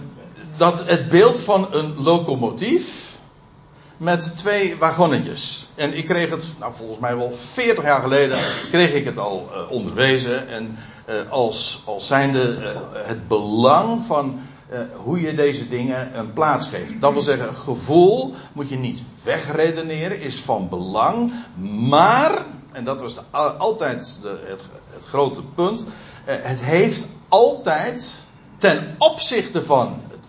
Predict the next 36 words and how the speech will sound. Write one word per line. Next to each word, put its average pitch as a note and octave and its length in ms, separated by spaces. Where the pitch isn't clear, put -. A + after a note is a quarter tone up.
woord D#3 680
en B2 240
geloof C3+ 540
een C#3+ 520
plaats C#3+ 720
daarna. D3 800
Kijk, A#2 200
en B2 100
daar F3 220
hebben E3+ 200
we A#2+ 60
het G#2 80
over. F2 160
Het G#2+ 80
gaat D#3+ 200
er E3 60
dus D3+ 160
niet D3+ 180
om D3 300
dat C3+ 200
gevoel E3 600
en B2 140
beleving B2+ 720
ondergewaardeerd G3 920
zou F3+ 200
moeten F#3 180
worden, F#3 240
maar E3 140
je D#3+ 80
moet E3 160
het C#3+ 120
wel C#3+ 160
op - 180
de D3 100
juiste D#3 420
manier C3+ 320